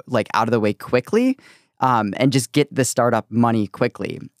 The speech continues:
But what that means is the startup can go and just turn into a lifestyle business, and you never got shares. You don't, there's nothing that you actually have. Or, um, they can essentially, in, in a weird way, like, you just have this,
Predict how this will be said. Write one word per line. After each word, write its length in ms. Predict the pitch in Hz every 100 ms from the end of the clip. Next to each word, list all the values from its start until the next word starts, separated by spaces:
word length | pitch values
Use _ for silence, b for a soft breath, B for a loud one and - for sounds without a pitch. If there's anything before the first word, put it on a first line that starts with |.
| _
But 120 | 139
what 140 | 139 139
that 120 | 120
means 300 | 156 156 117
is 100 | 107
the 80 | 110
startup 360 | 147 143 135
can 180 | 127 113
go 160 | 107 110
and 80 |
just 100 | 110
turn 160 | - 117
into 180 | 110 110
a 60 |
lifestyle 460 | 101 117 - 110 95
business, 440 | 95 92 101 101 -
and 340 | 101 101 95
you 100 | 107
never 200 | 120 135
got 180 | 135 120
shares. 380 | - 139 98 95
You 80 | 107
don't, 180 | 120 - _
there's 380 | 113 110 120 120
nothing 240 | 143 185
that 120 | 156 139
you 60 |
actually 300 | 139 - 131
have. 440 | 120 131 107 87 - b b b
Or, 500 | 127 127 117 113 107
um, 380 | 80 110 101 104
they 180 | 123 120
can 640 | - 127 113 113 113 110 127
essentially, 580 | - 135 - 170 143
in, 160 | - 127 -
in 140 | 131
a 40 | 123
weird 240 | 127 127
way, 180 | 135 131
like, 180 | 110 -
you 60 |
just 160 | 139 160
have 100 | 175
this, 160 | 160